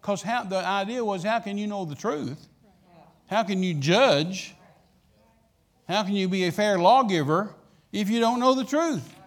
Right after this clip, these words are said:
And the truth, Jesus said, is the Word of God. So when all these Ivy League colleges were started, Yale and Harvard and Princeton, they were all theological seminaries. They were all Bible schools.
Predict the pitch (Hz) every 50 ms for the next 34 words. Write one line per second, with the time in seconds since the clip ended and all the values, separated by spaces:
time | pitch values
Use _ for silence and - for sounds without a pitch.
0 | - - - _ _ _ _ 190 196 208 208 - - 240 285 320 269 202 180 208
1 | 247 269 254 254 190 - 196 196 196 214 220 208 175 208 208 208 214 220 220 220
2 | 233 294 339 - - 185 - - _ - _ _ - - - _ - - 233 214
3 | 214 214 214 226 269 277 277 269 226 196 220 214 220 233 220 226 214 208 214 202
4 | 165 165 208 247 277 269 220 196 170 156 165 156 - - 190 202 233 233 208 180
5 | 151 143 147 160 180 196 202 202 180 131 123 156 156 175 185 196 190 165 139 117
6 | - 170 180 185 - 180 160 180 185 - - - - 294 302 277 254 - - 240
7 | 240 226 214 214 214 214 214 214 190 185 208 190 - 240 254 262 247 247 226 175
8 | 143 156 208 240 254 240 226 220 208 233 - - 247 226 - - 170 113 92 -
9 | -